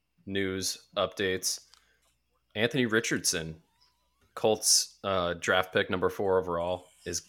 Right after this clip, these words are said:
has been named the starter. He's the first rookie quarterback to be named the starter. We expect it to happen with Bryce Young. We expect it to happen with C J Stroud. Anthony Richardson was the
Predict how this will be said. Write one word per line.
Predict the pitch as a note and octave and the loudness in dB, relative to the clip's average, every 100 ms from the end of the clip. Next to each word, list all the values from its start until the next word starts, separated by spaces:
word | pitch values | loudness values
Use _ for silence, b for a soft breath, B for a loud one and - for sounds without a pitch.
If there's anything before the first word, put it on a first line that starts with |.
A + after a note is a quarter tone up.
| _ _ | _ _
has | - G2 | -2 -2
been | - F#2 F2+ | 0 -2 -2
named | G#2+ A#2+ | -2 0
the | |
starter. | G#2 - G2+ G2+ D2 | -2 2 2 2 -2
He's | F2 - | -4 -4
the | F2 | -4
first | - G2+ A2+ - - - | 0 0 0 -6 -8 -4
rookie | G2 G2+ | -4 -4
quarterback | - G2 F2+ D2 D2+ - | -2 -2 -2 -4 -6 -8
to | E2 | -8
be | |
named | E2 E2+ D#2+ | -4 -4 -4
the | |
starter. | D#2 E2+ D#2+ D2+ | -4 -2 -2 -2
We | F2+ | -4
expect | - - F#2 G2 | -4 -2 -2 -2
it | |
to | F2 | -4
happen | F2+ E2+ F2 | -4 -4 -4
with | E2+ E2+ | -6 -6
Bryce | D#2+ D#2+ - | -4 -2 -2
Young. | D#2 D#2+ E2 | -6 -6 -6
We | D#2 | -6
expect | - - E2+ D#2+ | -8 -6 -6 -6
it | |
to | D#2 | -6
happen | E2+ D#2+ E2+ | -6 -6 -6
with | D#2 | -6
C | - D#2+ | -6 -6
J | E2 | -6
Stroud. | D2+ - D2 D#2 D#2+ b b b b b b b F2+ | -6 -6 -4 -6 -8 b b b b b b b -6
Anthony | G#2+ A#2 G2 | -6 -4 -4
Richardson | G#2 A#2 G2+ - F#2 F2+ | -2 0 0 -2 -2 -2
was | F2 E2 | -2 -2
the | F2+ E2 | -2 -4